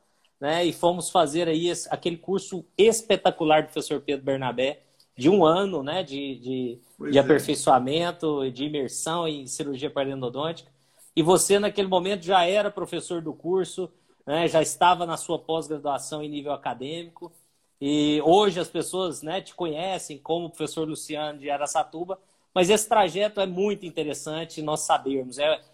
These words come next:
Speaker 1: é um dos nossos objetivos aqui das lives também. É conhecer um pouco mais desses grandes pesquisadores.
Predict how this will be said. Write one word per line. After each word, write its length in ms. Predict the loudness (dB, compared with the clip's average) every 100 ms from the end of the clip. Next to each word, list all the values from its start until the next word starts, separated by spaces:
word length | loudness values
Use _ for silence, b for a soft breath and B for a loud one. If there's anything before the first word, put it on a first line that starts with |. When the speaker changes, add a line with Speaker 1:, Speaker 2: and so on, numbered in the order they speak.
| b
Speaker 1:
é 100 | 2
um 100 | 2
dos 160 | 2 0
nossos 360 | 0 0 0 -2
objetivos 640 | -2 -2 -2 -4 -6 -4
aqui 180 | -4 -2
das 220 | -2 0
lives 320 | -2 -4 -6
também. 300 | -10 -10 -12 -16 _ _ _
É 80 | -2
conhecer 480 | 2 4 4 4 2
um 80 |
pouco 300 | 4 0 -2
mais 360 | -4 -2 -2 -4
desses 340 | -6 -8 -10
grandes 340 | -4 -4 -4 -6
pesquisadores. 880 | -8 -6 -2 -2 -2 -10 -12 -16